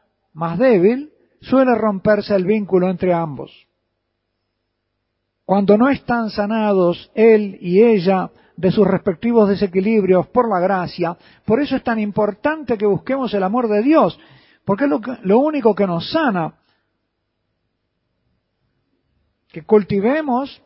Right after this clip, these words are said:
los sacramentos de gracia. Cuando no están sanados él y ella de sus respectivos desequilibrios por la gracia, el matrimonio entra en crisis,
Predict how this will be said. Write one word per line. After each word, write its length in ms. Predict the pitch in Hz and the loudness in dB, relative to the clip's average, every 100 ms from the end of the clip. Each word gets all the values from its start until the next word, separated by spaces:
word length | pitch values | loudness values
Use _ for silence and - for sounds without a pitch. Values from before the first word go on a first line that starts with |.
| _ | _
los 180 | 180 185 | -6 -4
sacramentos 720 | 202 196 196 285 302 233 214 | -4 -4 -4 -4 -6 -4 -2
de 100 | 196 | -2
gracia. 680 | 202 339 320 - - 131 117 _ _ _ _ _ _ _ _ _ _ _ _ _ _ _ _ _ _ _ _ _ _ _ _ _ _ _ _ _ _ _ _ _ _ _ _ _ _ _ _ _ _ _ _ _ _ _ | -2 -4 -6 -10 -12 -14 -14 _ _ _ _ _ _ _ _ _ _ _ _ _ _ _ _ _ _ _ _ _ _ _ _ _ _ _ _ _ _ _ _ _ _ _ _ _ _ _ _ _ _ _ _ _ _ _
Cuando 320 | - 208 214 262 | -2 2 4 2
no 100 | 330 | 0
están 300 | - 302 247 | -4 -4 -2
sanados 500 | 226 247 240 220 226 | -2 0 2 2 0
él 140 | 214 | 2
y 140 | 214 | 4
ella 240 | 233 214 214 | 4 2 0
de 60 | 202 | 0
sus 120 | 208 | -2
respectivos 580 | 208 226 190 240 233 220 | -2 -2 -4 0 2 2
desequilibrios 720 | 269 277 330 262 214 214 185 | 0 -2 0 2 4 2 0
por 160 | 277 311 | -2 -2
la 100 | 302 | -2
gracia, 560 | 262 233 - 254 262 _ _ _ _ | -2 -2 -2 -2 -2 _ _ _ _
el 160 | 220 247 | -2 0
matrimonio 640 | 262 247 277 320 311 277 | 0 -2 -2 0 0 0
entra 260 | 302 262 247 | 0 0 -2
en 80 | 226 | 2
crisis, 680 | 208 190 - 190 185 - | 2 2 0 -2 -2 -6